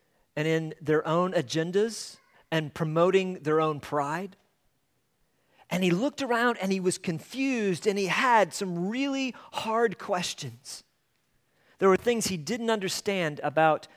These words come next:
his world and his culture, but even more, there were things he didn't understand about God. In essence,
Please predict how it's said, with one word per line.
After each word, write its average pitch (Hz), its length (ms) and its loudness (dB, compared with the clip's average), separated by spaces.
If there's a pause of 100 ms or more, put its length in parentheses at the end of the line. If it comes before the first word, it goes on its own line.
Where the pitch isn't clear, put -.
(200)
his 151 200 -8
world 175 460 2
and 156 100 -6
his 151 180 -6
culture, 233 600 -4 (880)
but 165 140 2
even 202 260 0
more, 208 320 4
there 165 140 0
were 165 120 0
things 202 340 -4
he 175 120 -6
didn't 220 240 -6
understand 175 840 -4 (440)
about 143 320 2
God. 120 360 -4 (920)
In 180 160 0
essence, 202 640 0